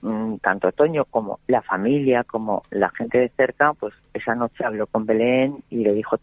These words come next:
todas sus equivocaciones. Entonces, ella llegó al día siguiente y, y sí, bueno, no pidió tampoco disculpas, ¿no? Me quiso dar un beso, yo se lo di y le dije, "Ya lo hablaremos esto en privado, yo no quiero, ¿sabes?, hacer un show de esto.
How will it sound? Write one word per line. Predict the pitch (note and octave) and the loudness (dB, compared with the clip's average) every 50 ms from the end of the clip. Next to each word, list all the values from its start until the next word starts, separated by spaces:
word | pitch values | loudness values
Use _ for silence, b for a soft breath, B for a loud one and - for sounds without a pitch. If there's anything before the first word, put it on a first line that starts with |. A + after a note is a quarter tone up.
| _ - | _ 0
todas | - B2+ A2+ G#2 G2+ | 2 4 4 2 0
sus | - G#2 - - | -4 -12 -12 -10
equivocaciones. | G2 - - F#2 E2 D#2+ - - - - - B2 A2+ A#2 - - - | -12 -12 -10 -8 -8 -6 -6 -6 -8 -4 -2 -2 -2 -2 -4 -10 -10
Entonces, | - F#2+ - A#2+ B2+ - - _ - | -6 0 2 2 2 0 -4 _ 0
ella | D3+ D3+ C#3+ C#3 C3+ | 2 2 4 4 2
llegó | C3 C3+ C3+ B2+ C#3+ D3+ D#3+ - B B B B B B B B B B B B | 4 2 4 4 4 4 2 0 B B B B B B B B B B B B
al | - C3 B2+ | -4 -2 2
día | B2+ C3 C3+ C3 | 4 4 4 4
siguiente | - - D3+ B2 C3 C#3+ C#3+ C#3+ C#3 - D#3 D#3 D#3+ D#3+ _ B B B B B B B B B _ - | 2 -2 -4 0 2 2 2 2 0 2 2 2 2 0 _ B B B B B B B B B _ 0
y, | - D#3+ C#3+ C#3+ C#3 C3 B2+ B2+ B2+ B2+ B2 B2 B2 A#2+ B2 B2 A#2+ A#2 A2 - _ _ _ | 2 4 4 4 4 2 2 2 2 2 2 2 2 0 0 -2 -4 -6 -6 -10 _ _ _
y | - D#3+ D3 - - | 0 0 0 0 0
sí, | - F#3 E3 D3 F#3 | 0 0 0 0 -2
bueno, | F#3+ F3+ F3 D#3+ D3 B2 B2+ - - - | 0 0 2 2 2 0 -2 -4 -12 -6
no | E3+ F3 G3 | 0 0 0
pidió | G3 - B3 F3 F3 E3+ D#3+ D3+ D3+ D3 C3+ - | 2 2 -2 2 4 6 6 6 6 4 2 -2
tampoco | - C#3+ C#3 C3+ C#3 - C#3 | -4 -4 -2 -2 0 0 2
disculpas, | B2+ B2+ - - - - D#3 D3 - B2+ B2+ C#3 - | 0 0 -2 -4 -4 -4 -4 0 2 0 2 2 2
¿no? | F#3+ A3 | 0 2
Me | G#3 E3 | 0 -2
quiso | - - D#3 F3 | -4 -2 2 4
dar | F3 E3+ D#3 D3 | 6 6 6 4
un | C#3 C3+ C3+ C#3 | 0 -4 -2 2
beso, | E3 F3+ G3 F3 - - G#3+ G#3 | 2 2 2 0 -4 -6 -4 -2
yo | F3 C#3 B2+ - | -2 -2 -2 -2
se | - B2 | -2 -2
lo | B2 | -2
di | B2 C3 D3 | 0 -2 -4
y | E3 F3 F3 F3+ F3 - | -4 -4 -4 -4 0 2
le | C3 B2+ | 2 2
dije, | A#2 B2 A#2+ - - B2 B2 A#2 A2 _ _ - | 2 0 -4 -2 0 0 2 2 0 _ _ -2
"Ya | C#3+ C#3+ C#3 | 2 4 4
lo | C#3+ C#3 | 6 4
hablaremos | C3+ C3 C3 C3 C3 C3 - B2+ - - - | 2 2 -2 -4 -6 -8 -10 -14 -20 -20 -18
esto | _ - | _ -10
en | C3+ C3+ | -10 -8
privado, | - - B2+ C3+ C#3 D3 D#3 E3 | -2 2 4 4 4 4 2 0
yo | D3+ C3 | -4 -6
no | B2 A#2+ | -8 -8
quiero, | - - B2 A#2+ A#2+ A2+ A2 _ _ _ _ - | -10 -8 -6 -4 -4 -4 -6 _ _ _ _ 0
¿sabes?, | - F3+ D#3+ B2 - | 0 2 2 0 -4
hacer | - - - A2+ | -4 -6 -4 -6
un | A2+ A2+ | -6 -4
show | - - C3 B2+ B2 | 0 2 2 2 2
de | A#2+ G#2+ A2 | 2 -2 -6
esto. | C3 - - - E3+ G#3+ | -6 -6 -4 -4 -4 -4